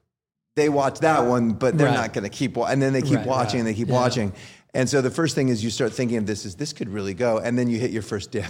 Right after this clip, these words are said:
Speaker 1: <laughs> right? And then it's
Speaker 2: Mm.
Speaker 1: like, now you realize the first of many times that the audience is saying you've narrowed your lane too much. We saw this already. Uh, so you gotta, you gotta try new things.
Speaker 2: Mm.
Speaker 1: Um, but for the, for the money, it was all AdSense. We didn't, the, uh, we,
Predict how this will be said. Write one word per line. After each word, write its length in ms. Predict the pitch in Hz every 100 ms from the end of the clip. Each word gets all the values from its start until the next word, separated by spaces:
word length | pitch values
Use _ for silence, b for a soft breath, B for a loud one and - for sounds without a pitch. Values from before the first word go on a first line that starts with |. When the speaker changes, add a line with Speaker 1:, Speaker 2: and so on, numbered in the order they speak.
| 131
Speaker 1:
<laughs> 100 | 127
right? 160 | 123 120
And 100 | 120
then 220 | 139 123
it's 80 | 120
Speaker 2:
Mm. 100 | 110
Speaker 1:
like, 100 | 117
now 180 | 120 131
you 180 | 131 123
realize 460 | 123 123 110 107 - B B -
the 80 |
first 320 | 123 156 147 151
of 80 |
many 300 | 123 131 127 123
times 420 | 127 127 120 101
that 120 | 101
the 80 | 117
audience 380 | 107 110 110 101
is 100 | 98
saying 240 | 120 113
you've 200 | 104 107
narrowed 340 | 110 110 113 104
your 100 | 101
lane 220 | 104 110
too 160 | 104 101
much. 320 | 95 95 - B B
We 80 | -
saw 260 | 104 123 110
this 220 | 104 -
already. 400 | 101 95 90 90 - b b b b
Uh, 160 | - 113
so 220 | 104 120
you 140 | 110 104
gotta, 340 | 113 104 98 -
you 80 | 110
gotta 160 | 110
try 220 | 95 117 101
new 120 | 101
things. 440 | 95 107 92 90 -
Speaker 2:
Mm. 220 | 120 110 -
Speaker 1:
Um, 280 | - 110 107
but 180 | 107 135
for 80 | 131
the, 240 | 156 143 -
for 120 | 160
the 120 | 139
money, 440 | 135 147 151 127 -
it 60 |
was 160 | 120 120
all 160 | 120 127
AdSense. 720 | 107 104 - 95 101 - - _
We 100 | -
didn't, 380 | 117 120 110 -
the, 260 | 104 107 -
uh, 40 |
we, 280 | 104 110 107